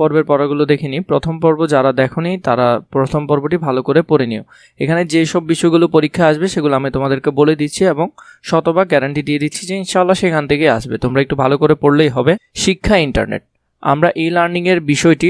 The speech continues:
পূর্বে আলোচনা করেছি, সেখানে জেনেছি রেডিও, টেলিভিশন, সিডি রম, ব্যক্তিগত নেটওয়ার্ক, ইন্টারনেট ইত্যাদি নানান রকম মাধ্যম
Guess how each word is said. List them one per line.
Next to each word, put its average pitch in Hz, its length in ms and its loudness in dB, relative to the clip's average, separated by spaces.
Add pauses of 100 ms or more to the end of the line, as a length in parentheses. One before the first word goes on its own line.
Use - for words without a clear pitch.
(120)
পূর্বে 139 300 4
আলোচনা 127 380 -2
করেছি, 117 300 -6 (120)
সেখানে 151 300 -4 (120)
জেনেছি 135 360 -2 (380)
রেডিও, 160 360 4 (260)
টেলিভিশন, 143 580 0 (680)
সিডি 156 480 0
রম, 139 160 4 (220)
ব্যক্তিগত 151 440 2 (120)
নেটওয়ার্ক, 151 380 2 (140)
ইন্টারনেট 139 400 -2 (140)
ইত্যাদি 147 340 0 (540)
নানান 147 360 0 (100)
রকম 160 260 0 (180)
মাধ্যম 131 380 0